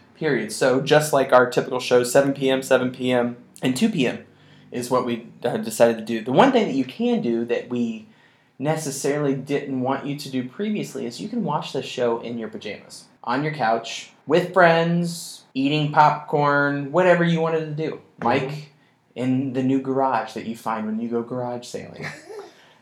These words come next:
Speaker 1: Um, with the sidewalk, from the sidewalk sale, you know, whatever. Um, so that link will go live this weekend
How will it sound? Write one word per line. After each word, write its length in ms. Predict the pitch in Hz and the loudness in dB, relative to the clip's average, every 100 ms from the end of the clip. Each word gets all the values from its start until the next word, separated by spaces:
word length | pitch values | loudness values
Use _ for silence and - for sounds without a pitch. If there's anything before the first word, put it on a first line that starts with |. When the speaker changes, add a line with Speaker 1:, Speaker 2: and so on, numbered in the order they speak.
| - | 2
Speaker 1:
Um, 560 | 127 127 123 117 113 - 131 - | 6 8 6 4 0 -10 -14 -4
with 220 | 131 135 | -4 -4
the 80 | 135 | -4
sidewalk, 560 | 151 139 135 110 107 | 2 2 2 -2 -4
from 80 | 127 | -8
the 60 | 123 | -4
sidewalk 500 | 139 135 127 107 - | 0 2 2 -2 -4
sale, 340 | - 107 92 | -8 -8 -6
you 80 | 117 | -4
know, 120 | 143 | -2
whatever. 480 | 156 202 208 - - _ _ _ _ _ 113 | 0 -2 -4 -8 -12 _ _ _ _ _ -2
Um, 400 | 127 120 113 113 | 0 0 -2 -2
so 480 | - 135 127 120 - - - - _ _ _ - | 2 6 6 2 -4 -20 -20 -20 _ _ _ 6
that 280 | 175 190 | 10 10
link 260 | 170 170 170 | 8 6 6
will 120 | 156 | 6
go 260 | 147 147 165 | 8 10 12
live 600 | 143 135 147 190 208 147 | 12 12 12 10 6 0
this 200 | 147 - | 0 2
weekend 580 | 135 - 147 196 214 | 0 2 4 4 0